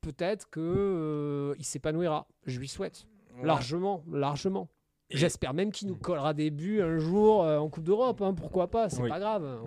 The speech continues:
Speaker 1: On sera triste sur le moment, mais
Speaker 2: Ouais, c'est
Speaker 1: content
Speaker 2: tout le
Speaker 1: pour
Speaker 2: mal
Speaker 1: lui
Speaker 2: que
Speaker 1: quand
Speaker 2: le,
Speaker 1: même.
Speaker 2: qu'on lui souhaite, tout à fait.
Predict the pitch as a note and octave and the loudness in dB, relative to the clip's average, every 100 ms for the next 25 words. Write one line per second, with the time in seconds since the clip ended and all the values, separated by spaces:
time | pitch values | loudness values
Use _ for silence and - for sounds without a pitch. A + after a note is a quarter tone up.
0 | B2 B2+ D3 - E3+ - - C#3+ D3+ D#3 | -10 -6 -6 -4 -10 -10 -8 -6 -4 -2
1 | G3 G#3 F3+ - D3 B2+ B2+ - A3+ C#4 | -2 -2 -4 -6 -6 -4 -4 -4 -4 -6
2 | D3+ G#2+ G3+ - - B2 - - - B2+ | -8 -10 -10 -14 -14 -16 -16 -20 -10 -8
3 | - A#2+ | -8 -10